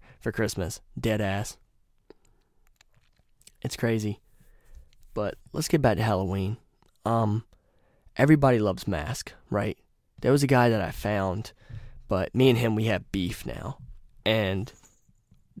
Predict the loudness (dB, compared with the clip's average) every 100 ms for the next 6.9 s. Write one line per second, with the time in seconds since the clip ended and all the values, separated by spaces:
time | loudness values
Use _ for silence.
0 | -20 -20 -20 -20 0 2 4 4 2 2
1 | 0 0 -2 -4 -4 -4 -4 -6 -6 -4
2 | -4 -6 -8 -10 -16 _ _ _ -4 -2
3 | -2 -6 _ _ _ _ _ -2 4 6
4 | 6 6 4 2 0 0 2 0 -2 -4
5 | -2 -2 -2 -6 -6 -2 -2 0 2 0
6 | -2 -8 -6 -4 -4 -6 -6 -6 -6